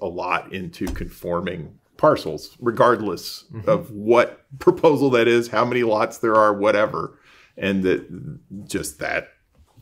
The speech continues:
Speaker 1: i-, is a pattern of development versus something that preserves open space and preserves structures and it, you know, and, and the sight line from the street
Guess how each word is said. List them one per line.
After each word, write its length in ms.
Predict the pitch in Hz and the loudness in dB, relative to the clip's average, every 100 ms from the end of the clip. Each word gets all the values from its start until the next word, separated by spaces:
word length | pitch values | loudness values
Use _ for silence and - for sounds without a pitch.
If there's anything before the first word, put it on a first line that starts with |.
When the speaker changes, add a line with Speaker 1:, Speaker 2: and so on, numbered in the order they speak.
| _ | _
Speaker 1:
i-, 60 | 104 | -10
is 340 | - 71 - | -8 -8 -8
a 60 | 80 | -8
pattern 340 | - 85 87 | -4 -2 -2
of 120 | 85 | -4
development 420 | 85 85 78 107 | -4 -4 -2 -4
versus 400 | 95 90 - 85 - | -4 -4 -6 -12 -12
something 340 | - - 87 | -10 -8 -6
that 180 | 95 - | -8 -8
preserves 420 | 90 82 85 87 | -8 -4 -4 -2
open 260 | 90 90 90 | -4 -4 -10
space 520 | - 156 165 139 - | -6 0 0 0 -4
and 160 | 71 82 | -10 -10
preserves 400 | - 67 67 - | -12 -10 -12 -6
structures 560 | 139 135 - - - | -4 -4 -6 -10 -10
and 260 | 76 82 - - _ - _ - | -12 -12 -12 -20 _ -20 _ -4
it, 300 | 92 - - | -2 -2 -8
you 160 | - | -8
know, 160 | 87 78 | -6 -4
and, 220 | 78 85 | -6 -6
and 140 | 95 85 | -6 -6
the 80 | |
sight 280 | - 113 135 | -2 2 2
line 300 | 98 80 87 | 0 -4 -6
from 220 | - - | -8 -8
the 40 | 85 | -8
street 540 | - - 185 95 - | -8 0 2 2 -4